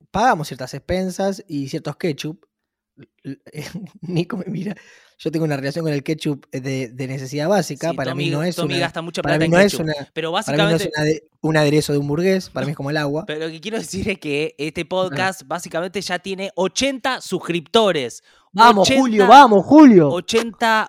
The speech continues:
Speaker 2: bancantes, ochenta personas que ponen plata mensualmente para el podcast. Es como algo increíble que está pasando y es lo que sostiene todo esto. Porque
Speaker 1: Y Nico quiere llegar a, a cien, está
Speaker 2: Sí,
Speaker 1: obsesionado
Speaker 2: sí.
Speaker 1: a-, así co-, como un estratega
Speaker 2: Es, <laughs>
Speaker 1: que
Speaker 2: es
Speaker 1: es
Speaker 2: como un número que para mí está muy bien. O
Speaker 1: Sí.
Speaker 2: sea,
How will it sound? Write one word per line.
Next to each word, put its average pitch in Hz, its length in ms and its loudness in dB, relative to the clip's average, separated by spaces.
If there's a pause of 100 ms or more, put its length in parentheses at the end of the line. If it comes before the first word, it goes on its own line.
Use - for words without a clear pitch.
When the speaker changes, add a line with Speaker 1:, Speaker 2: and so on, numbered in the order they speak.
Speaker 2:
bancantes, 151 800 -4
ochenta 202 520 -8
personas 190 840 -6
que 151 180 -8
ponen 185 460 -6
plata 175 440 -4
mensualmente 165 480 -10
para 147 100 -6
el 139 40 -10
podcast. 185 320 -10 (200)
Es 202 220 -8
como 170 480 -6
algo 190 280 -4
increíble 170 600 -8
que 139 40 -8
está 156 160 -8
pasando 208 480 -8
y 156 240 -6
es 185 280 -10
lo 160 180 -6
que 139 140 -12
sostiene 196 600 -8
todo 117 220 -14
esto. 101 320 -20 (320)
Porque 165 220 -2
Speaker 1:
Y 180 80 4
Nico 226 240 4
quiere 214 180 2
llegar 185 240 2
a, 202 480 -2
a 143 60 -2
cien, 127 360 -4
está 135 220 -10
Speaker 2:
Sí, 147 60 -10
Speaker 1:
obsesionado 156 300 -4 (120)
Speaker 2:
sí. 147 100 -4
Speaker 1:
a-, 131 60 -12
así 143 200 -12
co-, 139 320 -8 (240)
como 135 200 -12
un 147 100 -8
estratega 147 580 -6
Speaker 2:
Es, - 40 -8
<laughs> 190 100 -6
Speaker 1:
que 127 220 -6
Speaker 2:
es 139 80 -4
Speaker 1:
es 147 40 -10
Speaker 2:
como 214 220 -6
un 208 140 -4
número 226 320 -4
que 165 80 -8
para 156 140 0
mí 185 60 0
está 185 160 -2
muy 190 140 -2
bien. 185 140 -4
O 156 100 -8
Speaker 1:
Sí. 131 80 -10
Speaker 2:
sea, 170 180 -2